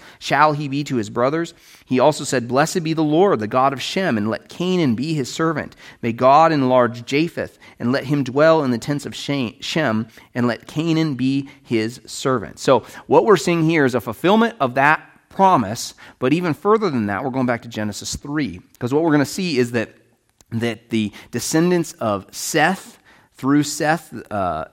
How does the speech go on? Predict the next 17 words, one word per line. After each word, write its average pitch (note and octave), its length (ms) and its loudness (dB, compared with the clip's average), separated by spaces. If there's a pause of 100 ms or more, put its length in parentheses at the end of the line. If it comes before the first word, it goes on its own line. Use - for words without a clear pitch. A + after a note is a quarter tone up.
Adam C3 300 2
and A2+ 100 0
Eve's D3 260 2
son, C#3 300 -2
comes G2+ 300 -6
Shem. D#3+ 500 -2 (300)
Through F#2+ 160 -6
Shem C#3+ 400 -2
comes G#2 260 -4
Abraham. D3+ 540 -2
Ultimately, D3 400 0
we B2 160 0
see E3 320 -4
is B2 100 0
a A2 80 -2
picture - 460 -6
of A2 200 0